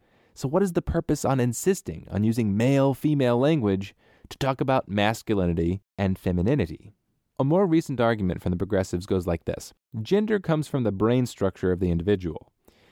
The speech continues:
Certain parts of the brain are structured differently, whether one is biologically male or biologically female.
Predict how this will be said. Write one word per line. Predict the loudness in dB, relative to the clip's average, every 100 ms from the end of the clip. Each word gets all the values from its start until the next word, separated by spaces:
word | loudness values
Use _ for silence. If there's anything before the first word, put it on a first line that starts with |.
| _ _ -4
Certain | 0 2
parts | 2 0
of | 0
the |
brain | 0 0 0
are | -2
structured | -2 -4 0 -2 -2
differently, | -4 -6 -4 -2
whether | 0 2 2
one | 2 0
is | 0
biologically | -2 -2 0 0 -2 -4 -2 -2
male | 0 0 -2
or | -2
biologically | -4 -4 -4 -6 -8
female. | -4 -2 -2 -4 -14